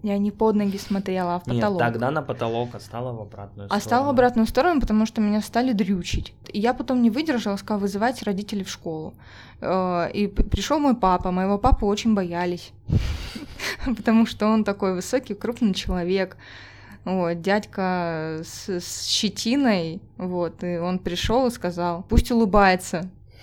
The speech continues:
Speaker 1: Не мешайте ей вообще улыбаться. Ну, я замкнулась в себе. В общем, на самом деле, с возрастом ты понимаешь,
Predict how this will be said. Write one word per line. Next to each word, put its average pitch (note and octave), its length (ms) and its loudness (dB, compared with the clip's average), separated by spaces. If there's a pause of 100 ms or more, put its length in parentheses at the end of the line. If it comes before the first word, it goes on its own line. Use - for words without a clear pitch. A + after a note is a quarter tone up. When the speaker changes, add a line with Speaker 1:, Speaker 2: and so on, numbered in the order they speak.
Speaker 1:
Не G#3 100 2
мешайте B3+ 680 6
ей A3 220 6
вообще G3 260 -2
улыбаться. G3+ 460 0
Ну, D#4 80 0
я A#3 160 4
замкнулась G#3 480 0
в - 60 -14
себе. D4 260 -2 (280)
В A#3 40 -2
общем, B3+ 240 4
на C#4 100 2
самом D4+ 220 0
деле, F4 180 2
с - 80 -4
возрастом C4+ 480 2
ты A#3+ 80 0
понимаешь, B3 640 2